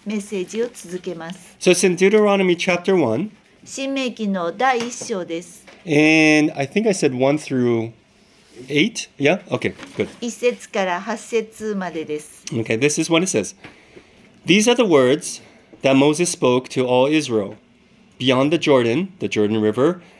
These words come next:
Speaker 2: in the wilderness, in the Arabah, opposite Suf,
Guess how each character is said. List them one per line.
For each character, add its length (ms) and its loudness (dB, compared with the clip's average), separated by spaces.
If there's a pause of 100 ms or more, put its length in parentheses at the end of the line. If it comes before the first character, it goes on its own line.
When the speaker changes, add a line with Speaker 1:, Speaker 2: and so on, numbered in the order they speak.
(100)
Speaker 2:
in 140 2
the 80 4
wilderness, 720 2 (520)
in 100 2
the 80 6
Arabah, 580 0 (500)
opposite 460 -4
Suf, 540 -4